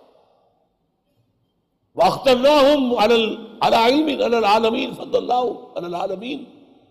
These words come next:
سورہ دخان کی آیتیں یاد نہیں آ رہی ہے مجھے۔ پھر بھی ان کے اوپر جو پہاڑ ٹوٹے،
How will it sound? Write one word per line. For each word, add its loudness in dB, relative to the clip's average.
سورہ -10
دخان -2
کی -8
آیتیں -4
یاد -8
نہیں -10
آ -6
رہی -14
ہے -18
مجھے۔ -20
پھر -2
بھی -12
ان -8
کے -12
اوپر -10
جو -10
پہاڑ -6
ٹوٹے، -12